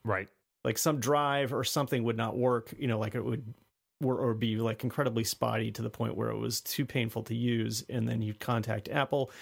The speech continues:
Speaker 2: and they'd say, "Oh, no, sorry, that's, you put a card, someone else's card in there. It's not our problem."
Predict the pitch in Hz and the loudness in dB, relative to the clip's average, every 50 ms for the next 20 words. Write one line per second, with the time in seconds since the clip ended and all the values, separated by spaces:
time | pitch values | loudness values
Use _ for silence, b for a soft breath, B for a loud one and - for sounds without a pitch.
0 | B B B - 123 117 123 110 107 110 101 - - 113 110 113 123 117 110 120 | B B B -6 -2 0 0 0 0 0 -2 -2 0 0 2 2 0 2 0 0
1 | 120 110 - - 139 131 120 117 117 110 117 113 - - 127 120 113 107 - 127 | -2 -2 0 0 2 2 2 2 2 0 0 -2 -2 -2 0 -2 -2 0 0 0
2 | 113 107 - - 131 127 127 123 120 113 - - - - 143 127 120 120 117 - | 0 0 0 0 2 2 2 2 0 -2 -6 -8 -4 0 0 2 2 2 0 0
3 | - 107 - - 143 139 135 127 117 117 117 110 - - 131 120 117 127 127 123 | -2 -4 0 2 2 2 4 2 2 2 0 -2 0 0 0 2 2 2 0 0
4 | - 127 110 107 110 107 104 | 0 0 0 2 0 0 -2